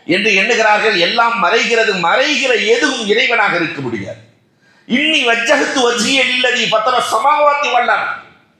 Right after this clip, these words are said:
இருக்கே இல்லையா? அப்ப மறையாத ஏக இறைவன் ஒருவன் இருக்கிறான், அவனையே நான் ஈமான் கொள்ளுகிறேன், நம்புகிறேன் என்று வந்தார்களே இப்ராஹிம் அலைஹிஸ்ஸலாம்.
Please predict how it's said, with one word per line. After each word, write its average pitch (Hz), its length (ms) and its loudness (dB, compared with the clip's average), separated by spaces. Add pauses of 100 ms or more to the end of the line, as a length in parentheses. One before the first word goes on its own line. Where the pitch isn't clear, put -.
(960)
இருக்கே 240 260 0
இல்லையா? 233 320 -2 (1160)
அப்ப 190 540 0
மறையாத 226 580 2 (800)
ஏக 269 340 2
இறைவன் 254 440 0
ஒருவன் 262 380 2
இருக்கிறான், 226 480 2
அவனையே 277 520 0
நான் 277 220 2
ஈமான் 247 420 0
கொள்ளுகிறேன், 214 440 0
நம்புகிறேன் 208 560 0
என்று 185 260 0
வந்தார்களே 151 420 0 (180)
இப்ராஹிம் 147 400 -4
அலைஹிஸ்ஸலாம். - 420 -16